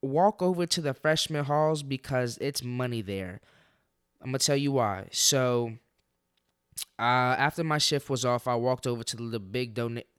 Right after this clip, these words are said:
first of all, they give one bin to put donations on, and all of the donations take up, like, a whole section of the lobby. Like, it's a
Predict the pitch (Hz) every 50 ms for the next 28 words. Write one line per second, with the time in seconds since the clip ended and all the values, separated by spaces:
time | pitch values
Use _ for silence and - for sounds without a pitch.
0 | _ _ _ _ _ - - 180 180 - - 135 127 143 160 175 202 196 156 131
1 | 113 117 123 131 139 135 123 107 120 120 123 123 - 127 - - 123 110 110 117
2 | 110 113 117 120 - 127 117 110 120 117 120 117 117 - - - 117 117 113 113
3 | 113 107 - - - - - - _ _ _ _ _ _ _ _ _ _ _ _
4 | _ _ _ _ 151 165 180 185 185 175 165 156 151 143 143 147 156 147 - 143
5 | 127 - - - 151 139 135 - 139 131 - 123 123 117 - 123 120 117 110 110
6 | 139 156 156 156 151 143 139 131 123 107 - - - - - 135 131 127 - -
7 | - 123 117 113 107 95 107 98 101 107 110 107 101 98 98 104 104 107 107 -
8 | 151 147 - - - 110 101 92